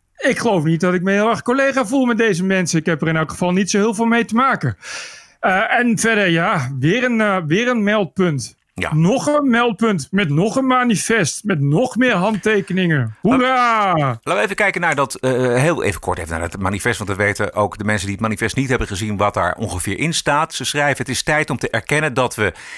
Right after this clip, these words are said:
Speaker 2: komt dat woord weer, "institutioneel
Speaker 1: <laughs>
Speaker 2: racisme en discriminatie in stand houden middels eenzijdige samenstelling van onze redacties, onze berichtgeving en keuzes." En dan zijn de eisen, ik heb ze even samengevat tot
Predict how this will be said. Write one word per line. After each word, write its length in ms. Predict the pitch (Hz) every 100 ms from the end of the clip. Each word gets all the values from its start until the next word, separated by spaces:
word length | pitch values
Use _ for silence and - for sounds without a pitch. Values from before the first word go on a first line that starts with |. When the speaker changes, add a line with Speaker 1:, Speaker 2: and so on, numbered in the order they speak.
| - _ - -
Speaker 2:
komt 180 | 87 80
dat 120 | 95
woord 260 | 156 202
weer, 220 | 151 165 -
"institutioneel 1160 | 165 180 - - 151 - 147 - 139 143 139 127
Speaker 1:
<laughs> 60 |
Speaker 2:
racisme 600 | 117 - 156 - 131 123
en 160 | 120 123
discriminatie 680 | 123 - 117 110 104 - 104
in 80 |
stand 300 | - 165 156
houden 300 | 127 107 101
middels 400 | 117 160 104 - - - - - -
eenzijdige 540 | 175 147 165 135 107
samenstelling 540 | - 131 107 - 104 95
van 100 | 98
onze 160 | 92
redacties, 580 | 87 90 98 - 90 - _
onze 260 | 139 107
berichtgeving 640 | 92 95 90 - 90 80 82
en 180 | 82 -
keuzes." 460 | 147 170 - 175
En 100 | 113
dan 120 | 110
zijn 140 | 101 90
de 100 | -
eisen, 460 | 135 170 175 - 196 - - - -
ik 160 | - -
heb 160 | 120 -
ze 120 | 110
even 160 | 101
samengevat 760 | - 135 123 101 - 104 - - -
tot 280 | 151 117